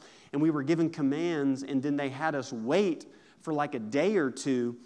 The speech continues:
as we're hiking these mountains and do all of this stuff, and we had to wait for our future orders or command.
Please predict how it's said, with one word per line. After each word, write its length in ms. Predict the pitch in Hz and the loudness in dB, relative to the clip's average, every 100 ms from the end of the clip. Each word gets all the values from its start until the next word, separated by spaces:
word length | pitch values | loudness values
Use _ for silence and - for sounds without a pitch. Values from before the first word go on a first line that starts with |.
| - | -8
as 160 | 147 131 | -6 -4
we're 100 | 123 | -4
hiking 480 | - 170 165 170 151 | -2 -4 -2 0 2
these 220 | 143 131 | 0 0
mountains 480 | 143 151 139 143 127 | 0 -2 -4 -4 -4
and 160 | 123 | -4
do 160 | 131 143 | -2 -2
all 160 | 139 | -2
of 100 | 135 | -4
this 140 | 120 131 | -6 -8
stuff, 380 | - 139 135 - - - | -4 -2 -2 -6 -20 -10
and 160 | 156 151 | -4 -2
we 120 | 147 | -2
had 380 | 143 160 156 170 | -4 -6 -4 -2
to 80 | 233 | -2
wait 600 | 196 147 127 139 139 - - - _ _ | 0 2 2 0 -2 -12 -20 -20 _ _
for 240 | 175 175 | -4 -4
our 160 | 151 143 | -2 -6
future 500 | - 175 170 - 165 | -6 -6 -4 -4 -6
orders 680 | - 202 240 165 135 131 | 0 2 2 2 0 -2
or 200 | 131 156 | -6 -10
command. 720 | - 151 143 165 156 110 - | -8 0 2 2 0 -2 -10